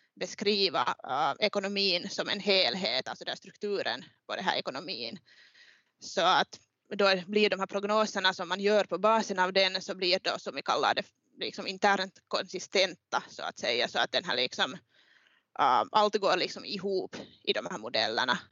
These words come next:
Att om man ändrar på någonting någonstans så påverkar den logiskt andra delar av prognosen.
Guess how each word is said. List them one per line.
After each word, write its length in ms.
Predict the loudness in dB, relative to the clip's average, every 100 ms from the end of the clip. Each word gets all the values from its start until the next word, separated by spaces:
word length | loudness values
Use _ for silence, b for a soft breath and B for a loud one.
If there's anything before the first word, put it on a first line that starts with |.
| _
Att 240 | 2 2
om 100 | 2
man 140 | 2 2
ändrar 320 | 4 4 2
på 120 | 2
någonting 440 | -2 -4 -4 -6 0
någonstans 680 | -2 -2 0 -2 -2 -6
så 100 | -8
påverkar 640 | -2 0 2 2 2 0 2
den 120 | 0
logiskt 500 | -2 -4 -4 -6 -2
andra 300 | 2 4 4
delar 460 | 4 4 2 0 0
av 300 | 2 4 4 0 -6
prognosen. 720 | -4 -2 0 0 0 2 0